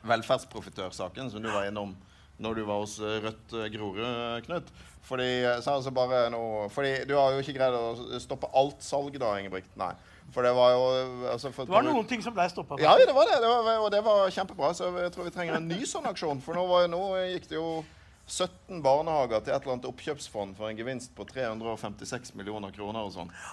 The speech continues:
Speaker 1: Så har du en vits til om velferdsprofitører, eller, Knut?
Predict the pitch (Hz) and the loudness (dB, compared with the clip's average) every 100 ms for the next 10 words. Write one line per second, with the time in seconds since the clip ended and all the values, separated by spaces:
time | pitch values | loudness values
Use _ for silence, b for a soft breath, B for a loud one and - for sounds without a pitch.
0 | B 143 139 139 135 143 143 143 - - | B -6 -4 -2 -2 -2 -6 -10 -14 -12
1 | 131 135 160 143 143 135 135 143 135 104 | -10 -8 -6 -6 -4 -4 -6 -12 -12 -14
2 | 104 104 165 226 208 185 190 185 | -10 -10 -10 -10 -10 -10 -14 -16